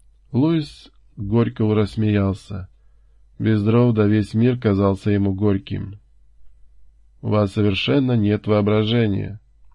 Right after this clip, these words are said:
Это просто повторение первой экспедиции.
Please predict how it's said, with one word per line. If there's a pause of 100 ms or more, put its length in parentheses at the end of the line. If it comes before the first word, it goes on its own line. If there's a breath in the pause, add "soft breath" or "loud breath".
(200)
Это
просто
повторение
первой
экспедиции.